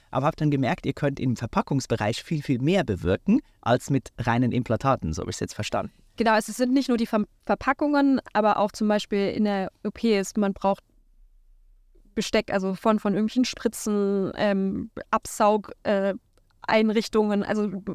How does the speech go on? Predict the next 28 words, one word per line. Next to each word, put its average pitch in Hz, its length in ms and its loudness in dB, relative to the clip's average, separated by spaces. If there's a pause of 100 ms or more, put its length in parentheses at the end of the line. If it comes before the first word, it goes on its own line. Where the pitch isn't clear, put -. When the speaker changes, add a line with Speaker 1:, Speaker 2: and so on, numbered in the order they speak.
(320)
Speaker 2:
eine, 214 220 2
eine 196 340 0
O 220 160 -12
P 269 240 2
ist 262 100 -2
ja 233 80 4
nicht 233 160 2
nur 240 140 2
das 202 120 -4
Implantat, 233 500 0
was 208 120 -2
nachher 190 240 -2
drin 185 240 -2
ist, 170 160 -4
Speaker 1:
Ja. 139 120 -6 (280)
Speaker 2:
sondern, 190 400 0 (140)
ähm, 190 260 0 (880)
das 226 200 0
meiste 262 420 2
ist - 200 -4
eigentlich 214 540 0
außenrum, 208 560 0 (480)
ähm, 185 320 2
was 190 200 2
an 185 100 0
Kunststoff 196 380 -4
ist. - 220 -10
Und 214 140 -2